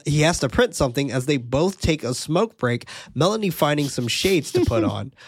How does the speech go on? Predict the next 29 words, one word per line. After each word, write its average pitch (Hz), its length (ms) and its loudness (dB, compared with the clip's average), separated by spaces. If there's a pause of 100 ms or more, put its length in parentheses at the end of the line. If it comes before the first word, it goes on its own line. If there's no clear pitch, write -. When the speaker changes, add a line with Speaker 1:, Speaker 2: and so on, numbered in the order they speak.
(160)
Speaker 1:
And 151 160 -2
shout - 260 2
out 117 160 2
to 135 100 -2
the 120 120 2
half-baked 117 680 0
reference 110 360 0
right, 113 300 0
right 117 280 0
there, 117 240 0
too. 113 380 -2 (180)
Speaker 2:
Hmm. 156 200 2
Speaker 1:
<laughs> 139 160 2 (680)
Um, 139 380 2
she 196 240 2
asks, 190 500 0
she 202 140 0
asks 226 240 0
if, 214 320 -2
if 160 180 0
they're, 160 360 2 (100)
if 147 100 -2
they're 139 160 0
done. 139 400 0 (180)
There, 135 380 0
there 139 280 0
is 139 200 0
a 123 140 -2
pr-, - 160 -6